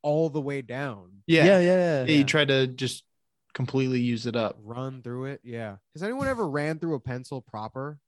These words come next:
Speaker 2: No.
Speaker 3: Uh, I did a mechanical pencil once when I was taking linear algebra.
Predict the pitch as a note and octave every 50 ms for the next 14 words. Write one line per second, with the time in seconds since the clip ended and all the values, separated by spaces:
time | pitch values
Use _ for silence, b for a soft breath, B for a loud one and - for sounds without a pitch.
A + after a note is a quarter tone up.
0 | _ _ _ _ _ _ - C3 A#2+ G#2 G2 A2 - D3+ D#3 D3+ D3+ - D#3+ F3
1 | E3 A3 A#3+ B3 A3+ G3+ F3+ - F3 D#3 D#3+ D#3+ - D#3+ - D#3+ D3+ C#3 - D3+
2 | B2+ A2+ A#2 A#2 A2 G#2+ G#2 - - - B2+ B2 B2 B2+ B2 - - B2+ A#2+ -
3 | C3 B2 A#2+ A#2+ A2+ G2 - A#2 A2+ A2+ B2+ B2 B2 A#2+ A#2 A2+ G#2 A2 A2+ G2+
4 | G#2 G#2+ - - G2+ G2+ -